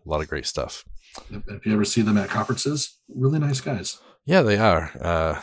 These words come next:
Speaker 1: they're great guys to hang out with. Uh, you know, after the conference too, they got a lot of good content, uh, on their, at their booth. They have some pretty cool giveaways as well. So hopefully we'll see them into the box and, uh, C F Summit this year, or maybe at least a representative. Um,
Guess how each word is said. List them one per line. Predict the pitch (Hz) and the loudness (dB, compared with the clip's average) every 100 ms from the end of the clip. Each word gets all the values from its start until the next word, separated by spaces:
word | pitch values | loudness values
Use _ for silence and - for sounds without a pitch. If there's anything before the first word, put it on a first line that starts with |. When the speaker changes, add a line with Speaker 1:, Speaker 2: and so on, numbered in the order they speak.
| - _ | -12 _
Speaker 1:
they're | 85 - | -4 -4
great | 80 101 101 | -2 -2 4
guys | 104 - | 4 2
to | |
hang | 85 101 | -2 2
out | 87 | 2
with. | 98 95 | 2 2
Uh, | 92 80 - - - | 4 4 0 -8 -6
you | 87 | -4
know, | - | 2
after | 113 - | 2 2
the | - | -4
conference | - 117 117 107 - | 2 2 2 -4 -2
too, | - 110 110 107 - | 2 4 4 0 -4
they | 82 | -2
got | 87 | 0
a | 85 | 2
lot | 85 | 0
of | 85 82 | 0 -4
good | 85 - | -8 -4
content, | - 82 - 85 82 - | -4 -4 -4 -6 -6 -6
uh, | 78 76 73 | -6 -6 -6
on | 78 78 | -6 -4
their, | 76 76 - - - - - | -6 -8 -12 -20 -20 -14 -6
at | 80 | -4
their | 76 | -4
booth. | 73 85 87 - | -2 -2 -2 0
They | 92 | -2
have | |
some | - 87 | -2 -4
pretty | 87 80 | -6 -6
cool | 80 | -8
giveaways | 78 76 73 73 - | -8 -6 -6 -8 -10
as | 78 | -6
well. | 76 78 _ | -6 -6 _
So | - - | -10 -6
hopefully | - - - 80 92 | 4 6 6 4 0
we'll | 92 | -4
see | 87 92 | -4 -4
them | 82 | -4
into | 80 80 | -8 -8
the | 80 | -4
box | 80 78 - - | -4 -4 -12 -4
and, | 95 85 85 | -2 0 2
uh, | 82 76 - - - - - - | 2 2 -4 -18 -16 -14 -16 -14
C | - 98 | 0 2
F | 92 | 4
Summit | - 95 - | 2 2 0
this | 101 - | -4 -4
year, | 107 123 180 | 0 2 2
or | 208 101 95 - | 4 4 4 -2
maybe | - 107 101 | 0 2 2
at | |
least | 95 101 87 | 0 0 0
a | |
representative. | 92 - 85 87 76 78 78 - _ _ _ - | 0 0 -2 -2 -2 -6 -6 -16 _ _ _ -14
Um, | 80 78 80 | -10 -10 -12